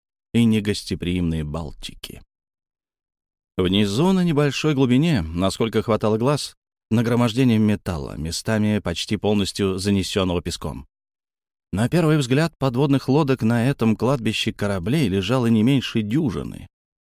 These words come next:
Их поржавевшие и поросшие толстым слоем моллюсков корпуса были навалены самым причудливым образом, местами образуя намертво сросшиеся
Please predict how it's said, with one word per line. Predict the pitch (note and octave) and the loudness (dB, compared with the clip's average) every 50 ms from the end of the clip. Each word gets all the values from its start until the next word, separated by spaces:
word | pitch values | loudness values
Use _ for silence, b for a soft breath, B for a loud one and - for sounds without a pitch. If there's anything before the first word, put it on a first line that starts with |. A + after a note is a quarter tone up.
| _ _ _ - | _ _ _ -2
Их | B2 E3+ F3 - - - | 0 0 0 -2 -4 -4
поржавевшие | - D#3 D3+ C3+ A#2 B2 C#3 C3+ C3 D3+ E3 D3+ - - - D3+ C#3+ C#3 | -2 0 0 0 0 0 2 2 2 2 0 0 -2 -2 0 0 0 0
и | - C3+ B2+ | 0 0 -2
поросшие | - A#2+ A#2+ C3+ B2+ - - B2+ A#2 | 0 0 0 0 -2 -2 0 0 0
толстым | - A#2 A#2 - - A2 G#2 | 0 0 -2 -2 -2 -4 -2
слоем | - - A2+ A2 G#2 G2+ | 0 2 2 4 4 4
моллюсков | G2 F#2+ F#2+ F#2 G2+ G#2+ - - - F2+ E2+ - | 2 2 2 0 -2 -2 -4 -4 -6 -6 -4 -4
корпуса | - F2 E2 - - D#2 D2+ - - A#2 C#3 B2 F#2+ | -6 -6 -6 -8 -8 -8 -8 -6 -2 -2 0 0 0
были | - F2 E2+ E2 D#2+ | 0 -2 -2 0 -2
навалены | D#2+ D#2 D2+ D2+ D#2+ G#2+ A2 G#2 G#2 G#2+ | -2 -2 -2 -2 -2 -2 -2 0 -2 -2
самым | G2+ - - B2 C3+ C#3 C#3 C3+ | -2 -2 -2 -2 -2 0 -2 -2
причудливым | - - C3 B2+ A#2 - - B2+ B2+ A2+ A2 A#2 A2+ A2+ A2+ A2 | -2 -2 -2 -2 -2 -2 -4 -2 -2 0 0 0 2 2 2 2
образом, | G#2+ G#2 F2 D2+ D#2 D2+ C#2 - A1+ A#1 - - - | 2 0 0 -2 -4 -10 -10 -10 -12 -12 -14 -10 -8
местами | - E2+ D#2 - - F#2 G2 A2 A#2 A#2 | -8 -6 -6 -6 -6 -4 -2 0 0 0
образуя | G#2+ G2+ G#2 A2 G#2 G2+ A2 A2 A2 G#2 | 0 0 0 -2 0 0 0 0 2 2
намертво | F#2+ F#2 F#2+ F#2+ A2+ A#2+ A#2+ B2+ - - A2+ A#2 | 0 0 0 0 0 -2 -2 -6 -8 -6 -6 -6
сросшиеся | A2+ - - D#2 D#2+ G2 - - - - G2 F#2 - - - - | -6 -6 -6 -6 -6 -6 -8 -8 -8 -8 -8 -8 -8 -8 -8 -10